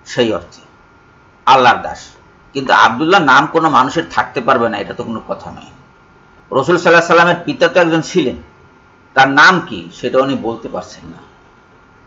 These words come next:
সেটা উনি বলছেন না, অথচ বলছেন আব্দুল্লাহ ওনার পিতা নন। তার মানেটা কি? প্রতারণা, আমাদেরকে প্রতারণা করছেন। এমনি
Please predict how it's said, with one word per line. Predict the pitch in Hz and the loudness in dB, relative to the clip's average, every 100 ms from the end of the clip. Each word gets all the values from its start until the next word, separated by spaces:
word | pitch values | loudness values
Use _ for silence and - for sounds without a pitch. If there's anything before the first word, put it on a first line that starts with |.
| - | -10
সেটা | 135 139 | -4 -2
উনি | 139 120 | -2 -4
বলছেন | 98 120 - - - | -4 -4 -6 -18 -18
না, | - - _ _ _ _ _ _ _ _ _ _ _ _ _ - | -20 -20 _ _ _ _ _ _ _ _ _ _ _ _ _ -2
অথচ | 208 196 196 131 | 2 2 2 2
বলছেন | 147 139 123 95 - - _ _ _ _ _ - - | 0 0 -4 -6 -12 -20 _ _ _ _ _ -20 -2
আব্দুল্লাহ | 123 120 123 117 107 | 0 2 0 -2 -2
ওনার | 101 95 | -4 -2
পিতা | 95 87 80 | 0 0 0
নন। | 78 - - - - - - - - _ | -2 -4 -10 -14 -14 -14 -14 -16 -16 _
তার | - 135 | -2 2
মানেটা | 156 165 165 - | 2 2 0 -4
কি? | 98 95 _ _ - | -4 -20 _ _ -8
প্রতারণা, | 127 123 95 87 82 _ _ _ _ _ _ - _ - | -6 -4 -6 -8 -18 _ _ _ _ _ _ -20 _ -2
আমাদেরকে | 127 120 123 143 | 0 0 -2 -4
প্রতারণা | - 131 113 101 87 | -10 -6 -4 -6 -10
করছেন। | - - - - - - _ _ _ - _ - - - - - - - - | -16 -20 -20 -20 -20 -20 _ _ _ -20 _ -20 -20 -20 -20 -20 -20 -18 -2
এমনি | 160 185 190 | 0 2 2